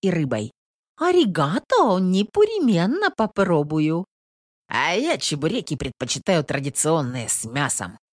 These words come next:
Вейдер в ответ на улыбку Мияка тоже слегка расслабил плечи и оттаял лицом. «Или микс».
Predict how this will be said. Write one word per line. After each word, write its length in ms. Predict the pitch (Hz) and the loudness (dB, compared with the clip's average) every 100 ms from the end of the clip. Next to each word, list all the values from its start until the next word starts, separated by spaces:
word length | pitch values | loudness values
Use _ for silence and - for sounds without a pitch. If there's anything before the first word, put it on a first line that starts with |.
| _ _ | _ _
Вейдер 440 | 143 277 330 311 269 | -2 0 2 2 2
в 40 | |
ответ 340 | 247 190 185 170 | 2 2 0 2
на 160 | 160 | 2
улыбку 380 | 170 170 - 156 | 4 2 0 -2
Мияка 500 | 151 147 190 233 254 | 0 2 0 0 -4
тоже 420 | - 180 165 147 | 0 0 2 0
слегка 500 | 147 180 190 - 151 | 0 0 0 -2 -2
расслабил 600 | 147 156 170 147 123 127 | 0 0 2 0 0 -4
плечи 480 | 120 135 151 - - | -2 0 0 -2 -4
и 200 | 190 214 - | -2 -4 -4
оттаял 500 | 208 - 127 120 123 | -6 -4 -2 -2 -2
лицом. 560 | 139 - 139 117 113 - - | -4 -2 0 0 -4 -10 -4
«Или 340 | - 415 180 | 0 2 2
микс». 520 | 147 139 147 - - | 2 2 0 0 -6